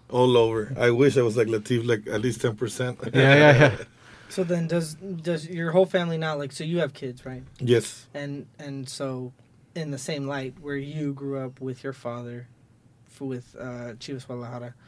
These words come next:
Speaker 3: now you here with L A F C, and previous to L A F C, you're with Chivas U S A. You know, do your kids, do they get the same exposure that you feel that
Speaker 1: Definitely.
Speaker 3: And, and what, I mean, how old are, how old are your kids now?
Speaker 1: I have a nineteen-year-old, fifteen, twelve, and five.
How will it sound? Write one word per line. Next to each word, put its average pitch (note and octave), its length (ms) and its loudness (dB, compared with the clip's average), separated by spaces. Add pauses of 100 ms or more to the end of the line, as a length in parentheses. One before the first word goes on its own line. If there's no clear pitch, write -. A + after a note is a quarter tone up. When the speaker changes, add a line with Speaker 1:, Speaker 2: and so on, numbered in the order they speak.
(420)
Speaker 3:
now C#3+ 400 -4
you C#3+ 340 -8
here C#3 380 -4
with C3 180 -6
L B2+ 160 -6
A B2+ 140 -8
F B2 100 -12
C, F#3+ 260 -2
and C#3+ 140 -4
previous C#3 320 -12
to C#3 80 -10
L C3 80 -8
A C3 60 -6
F C3 60 -10
C, C#3 240 -6
you're C3 260 -4
with B2+ 240 -8
Chivas B2 380 -12
U A#2+ 100 -10
S B2 140 -14
A. F3 200 -2 (400)
You D3 80 -10
know, C3 320 -6
do C#3 80 -10
your C#3 260 -6
kids, C3+ 540 -8 (260)
do C#3+ 120 -8
they C3+ 160 -4
get C#3 160 -8
the C3 60 -12
same C#3 200 -10
exposure C#3 560 -8 (140)
that C3+ 100 -6
you C3 160 -6
feel B2 240 0
that B2+ 80 -4
Speaker 1:
Definitely. A#2 380 -2 (560)
Speaker 3:
And, C3+ 360 -10 (100)
and C#3 340 -10
what, D3+ 320 -6
I D#3+ 100 -4
mean, D3+ 180 -6
how D3+ 160 0
old C#3+ 100 -2
are, C#3+ 140 -4
how C#3 140 -2
old C3+ 80 -2
are - 20 -4
your B2 100 -6
kids A#2 300 -14
now? A2 60 -10 (180)
Speaker 1:
I C3 80 8
have C#3 200 4
a C3+ 60 4
nineteen-year-old, C#3 960 2
fifteen, C3+ 560 2
twelve, C3 400 2
and A#2+ 180 -6
five. - 440 -8